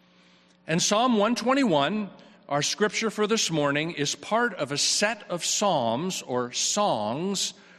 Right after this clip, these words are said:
written to be sung on the way up to Jerusalem, or else perhaps even on the way up the steps of the temple in Jerusalem. These are called songs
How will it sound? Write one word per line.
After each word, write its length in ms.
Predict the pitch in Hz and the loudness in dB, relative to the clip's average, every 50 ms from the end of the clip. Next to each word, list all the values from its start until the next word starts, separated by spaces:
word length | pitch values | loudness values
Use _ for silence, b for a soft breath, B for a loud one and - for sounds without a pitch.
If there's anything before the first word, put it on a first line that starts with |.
| B B B _ | B B B _
written 580 | 147 131 165 214 247 214 240 247 247 247 240 214 | 0 2 4 4 4 2 0 -2 -2 -2 -2 -2
to 160 | - - 165 | -2 -4 -2
be 160 | 139 147 139 | 0 0 0
sung 760 | 127 - - - - 233 240 226 135 123 117 131 185 214 208 B B B B B B | 2 0 0 2 2 2 2 2 2 0 -2 -2 -4 -6 -8 B B B B B B
on 180 | - 143 151 156 | -2 0 0 2
the 80 | 156 147 | 0 0
way 560 | 143 147 190 214 220 226 233 233 220 202 - - - 165 | 2 2 2 2 2 2 0 -2 -4 -8 -12 -8 -2 0
up 360 | 175 190 - - - - - - - - | 0 0 -2 -6 -14 -20 -20 -20 -12 -6
to 120 | - 175 | -4 -4
Jerusalem, 760 | 151 139 170 190 226 233 214 - - 143 117 95 85 - - - - - _ _ _ _ b b b b b b b b - | -2 0 0 2 4 2 2 2 0 -2 -4 -4 -6 -8 -12 -16 -20 -20 _ _ _ _ b b b b b b b b 0
or 160 | 151 151 165 | 2 2 4
else 180 | 175 214 208 - | 4 2 0 0
perhaps 500 | - 208 190 196 220 226 226 - - 190 | -2 0 0 2 0 0 -2 -2 -4 0
even 520 | 202 247 277 240 208 170 170 202 220 202 B B B - | 2 2 2 2 2 0 -2 -2 -4 -6 B B B 0
on 160 | 170 165 175 | 0 2 2
the 80 | 175 | 2
way 380 | 165 160 180 202 220 220 214 214 - - | 2 2 2 4 4 4 2 0 0 0
up 280 | - 196 214 214 - 151 | 0 0 0 -2 -6 -6
the 100 | 147 151 | -4 -2
steps 640 | - - - - 220 233 226 - - - - - | 0 0 0 0 0 0 -2 -2 -6 -6 -6 -6
of 240 | - - 156 147 135 | -4 -2 -2 -2 -2
the 80 | 147 160 | -6 -6
temple 640 | - - 220 269 254 - - 120 113 110 113 123 B B B B | -4 -2 0 0 0 0 -2 -4 -4 -4 -6 -8 B B B B
in 180 | 165 143 147 | -2 -2 0
Jerusalem. 640 | 123 131 139 135 139 135 - - - 120 113 107 104 B B B B | 0 0 0 0 2 2 0 -2 -2 -2 -4 -4 -6 B B B B
These 200 | 185 190 175 - | 0 0 2 2
are 100 | 226 247 | 0 -2
called 460 | - - - 180 165 170 180 180 170 B B B B | -2 -2 0 0 2 2 0 -2 -4 B B B B
songs 920 | - - - - - 196 185 196 196 208 214 226 233 240 240 220 - - | -4 -2 -2 0 2 2 2 2 2 2 0 0 -2 -2 -2 -2 -2 -4